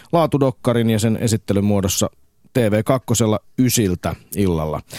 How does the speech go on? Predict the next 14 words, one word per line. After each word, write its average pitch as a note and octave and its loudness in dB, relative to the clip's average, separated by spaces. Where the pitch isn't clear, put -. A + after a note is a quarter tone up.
Ja D3 2
illan F3 2
dokkarileffaa C3 2
seuraa C#3 2
vielä C#3 2
suora D3+ 0
keskustelu, C#3 0
eli C3+ 2
niin C3+ 0
sanotut C3 0
jälkilöylyt, C3+ 2
jossa G#2+ 0
päivän A#2+ 0
teemaan B2 2